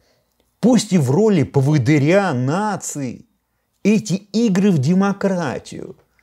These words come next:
от которой остались одни картонные декорации, как всегда в подобной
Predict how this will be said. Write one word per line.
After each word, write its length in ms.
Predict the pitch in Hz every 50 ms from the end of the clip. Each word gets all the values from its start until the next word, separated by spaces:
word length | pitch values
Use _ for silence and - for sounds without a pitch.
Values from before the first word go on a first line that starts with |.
| _ _ _
от 180 | 143 135 -
которой 400 | - 156 127 - 180 175 175 160
остались 540 | 160 160 - - 214 202 196 190 160 - -
одни 540 | 160 143 135 127 147 170 175 170 156 - - _ _ _ _ _ _ _ _ _
картонные 680 | _ 147 151 156 - - 190 180 175 165 156 160 156 151
декорации, 800 | 131 117 143 147 - 170 165 170 196 175 - - - - 110 98
как 200 | - 123 - -
всегда 460 | - - 139 123 120 120 135 143 120
в 100 | - -
подобной 680 | - 113 107 101 127 135 127 117 113 117 107 95 -